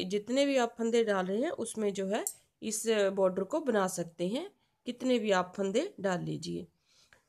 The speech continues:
तो सबसे पहले हमने टाइट फंदे डाले हुए हैं। देखिए एक सिलाई पे मैंने फंदे डाले हुए हैं क्योंकि हमें जो है बॉर्डर पे फंदे टाइट चाहिए होते हैं। तो टाइट फंदे डाल करके हमने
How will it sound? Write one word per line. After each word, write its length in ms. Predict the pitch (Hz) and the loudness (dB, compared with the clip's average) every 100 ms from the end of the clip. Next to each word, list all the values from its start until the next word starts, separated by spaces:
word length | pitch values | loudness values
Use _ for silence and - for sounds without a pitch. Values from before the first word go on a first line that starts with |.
| - | -4
तो 60 | 247 | -2
सबसे 380 | 240 247 240 285 | 0 -2 0 -2
पहले 300 | 269 226 240 | 2 4 4
हमने 340 | 233 214 233 285 | 2 2 2 0
टाइट 380 | 233 247 277 | 2 2 2
फंदे 300 | - 240 233 | -2 0 2
डाले 260 | 208 196 185 | 4 4 2
हुए 80 | 180 | 2
हैं। 80 | 175 | 2
देखिए 260 | 190 - 269 | -2 -4 0
एक 200 | 233 247 | 2 2
सिलाई 320 | 285 247 233 | 2 4 4
पे 120 | 233 247 | 2 2
मैंने 240 | 226 233 | 4 2
फंदे 280 | 226 226 233 | 2 2 2
डाले 280 | 220 202 196 | 4 2 4
हुए 140 | 202 | 4
हैं 80 | 254 | 2
क्योंकि 340 | 254 214 247 | 0 -4 0
हमें 280 | 240 214 214 | 0 2 0
जो 140 | 214 208 | 2 2
है 200 | 220 349 - _ _ - | 0 -2 -10 _ _ 4
बॉर्डर 300 | 202 196 226 | 4 6 2
पे 140 | 240 | 2
फंदे 340 | 233 214 202 294 | 2 0 2 2
टाइट 340 | 262 247 247 | 4 2 2
चाहिए 300 | - 196 185 | 2 0 2
होते 260 | 185 170 165 | 0 -2 -10
हैं। 240 | 170 175 - - - _ _ - | -10 -12 -18 -20 -20 _ _ -6
तो 60 | 240 | -6
टाइट 380 | 240 214 247 254 | 4 6 6 2
फंदे 320 | 262 262 254 | 0 4 4
डाल 220 | 220 196 | 6 2
करके 320 | 190 208 208 | 2 -2 0
हमने 380 | 220 196 185 247 | 0 2 2 0